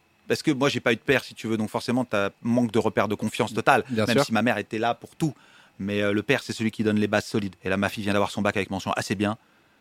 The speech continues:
Speaker 1: Mon fils vient de créer sa marque, là, magnifique, Os-, About Dreams.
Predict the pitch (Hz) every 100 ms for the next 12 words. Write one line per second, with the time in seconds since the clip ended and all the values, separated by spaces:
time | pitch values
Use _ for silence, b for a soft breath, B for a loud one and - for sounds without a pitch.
0 | _ - 101 - 107 104 101 110 101 101
1 | 110 107 101 95 92 92 117 110 113 107
2 | - 113 107 - 113 104 98 117